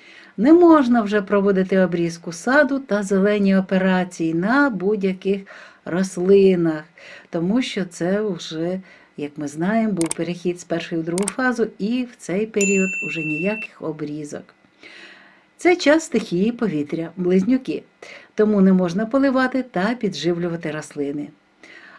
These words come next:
Але сімнадцятого лютого сприятливий час для різних заготівель. Важливо для здоров'я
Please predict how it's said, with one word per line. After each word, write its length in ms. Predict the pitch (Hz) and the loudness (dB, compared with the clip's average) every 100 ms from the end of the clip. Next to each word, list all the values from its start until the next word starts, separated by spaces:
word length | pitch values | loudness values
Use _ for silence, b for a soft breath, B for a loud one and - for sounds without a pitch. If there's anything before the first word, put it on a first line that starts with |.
| - | -2
Але 260 | 269 339 403 | 2 4 4
сімнадцятого 800 | - 240 254 311 277 - 196 190 | 4 4 6 4 2 2 4 4
лютого 560 | 214 339 349 208 185 | 4 2 0 0 0
сприятливий 680 | 190 - 370 320 190 175 170 | -2 0 2 4 2 0 -4
час 400 | 170 240 285 294 _ - | -2 -2 -2 -6 _ -12
для 320 | 208 320 359 | -2 4 4
різних 580 | 175 196 262 233 214 202 - - | 4 2 2 2 -4 -6 -10 -12
заготівель. 840 | 156 170 165 170 - 143 139 135 - _ _ _ _ - | -4 -4 -4 -6 -8 -10 -10 -12 -16 _ _ _ _ -8
Важливо 600 | 180 196 190 220 190 185 | 0 2 4 4 6 4
для 200 | 175 185 | 4 4
здоров'я 540 | 185 277 370 339 320 | 4 4 4 4 0